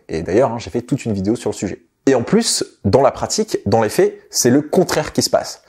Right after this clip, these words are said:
C'est-à-dire que connaître la théorie musicale va vous permettre de booster votre créativité.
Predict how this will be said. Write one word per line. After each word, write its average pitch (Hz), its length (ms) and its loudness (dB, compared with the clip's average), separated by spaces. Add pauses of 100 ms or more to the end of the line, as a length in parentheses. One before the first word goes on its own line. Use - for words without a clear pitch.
(140)
C'est-à-dire 143 320 2
que - 240 -2 (120)
connaître 190 520 2
la 110 140 0
théorie 113 280 2
musicale 104 500 0 (260)
va 110 80 4
vous 113 100 2
permettre 120 420 0
de 95 140 -2
booster 175 600 0
votre 120 180 0
créativité. - 460 -4